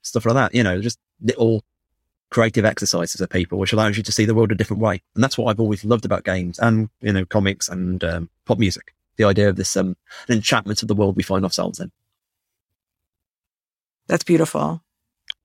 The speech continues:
Speaker 1: It was me, ju-,
Speaker 2: Um,
Speaker 1: that was me doing a sign-off sort of quote, isn't it?
Speaker 2: Yeah, I know. I was gonna be like, "God damn it. If I had anything else to ask, it wouldn't be good at this point." So,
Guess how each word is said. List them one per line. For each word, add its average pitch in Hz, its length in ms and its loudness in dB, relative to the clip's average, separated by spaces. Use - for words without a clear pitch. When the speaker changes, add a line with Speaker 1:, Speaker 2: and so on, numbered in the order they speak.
Speaker 1:
It 107 60 4
was 104 60 4
me, 139 120 6
ju-, 160 100 2
Speaker 2:
Um, 156 120 0
Speaker 1:
that 165 60 4
was 160 120 0
me 160 100 0
doing 151 160 2
a 120 40 2
sign-off 139 440 4
sort 113 200 2
of - 60 -12
quote, 90 300 2
isn't 120 160 4
it? 120 60 2
Speaker 2:
Yeah, 254 160 6
I 233 140 4
know. 269 100 4
I 247 40 6
was 254 120 2
gonna 277 140 4
be 269 120 2
like, 254 220 2
"God 311 260 4
damn 302 220 2
it. 202 160 2
If 202 80 -2
I 233 80 4
had 247 200 2
anything 277 260 0
else 233 180 4
to - 100 -2
ask, 220 260 2
it 226 60 4
wouldn't 220 220 4
be 190 60 -2
good 208 260 4
at 208 100 0
this 165 220 -2
point." - 440 -4
So, - 140 0